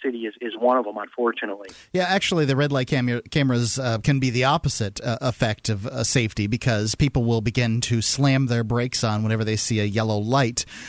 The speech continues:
Speaker 2: because they don't want to get the hundred and fifty-eight dollar ticket because every time you go through one of these lights, you'll get a hundred and fifty-eight dollar ticket.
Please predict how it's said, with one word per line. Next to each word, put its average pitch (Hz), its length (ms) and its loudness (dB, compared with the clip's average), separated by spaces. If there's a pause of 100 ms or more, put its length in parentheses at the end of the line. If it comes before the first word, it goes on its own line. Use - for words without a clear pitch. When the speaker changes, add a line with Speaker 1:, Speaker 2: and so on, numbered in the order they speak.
Speaker 2:
because 117 220 2
they 117 80 4
don't 120 160 2
want 117 100 2
to 113 60 -2
get 113 140 -2
the 104 80 0
hundred 107 220 0
and 104 100 -4
fifty-eight 104 380 -2
dollar 101 280 -2
ticket 147 320 0
because 117 340 0
every 123 320 2
time 120 320 4
you 113 80 2
go 104 220 0
through 175 240 2
one 127 120 2
of 110 60 0
these 107 220 -4
lights, 107 240 -2
you'll 120 80 0
get 110 160 0
a 110 60 0
hundred 107 240 0
and 117 100 0
fifty-eight 101 360 -2
dollar 101 240 0
ticket. - 380 0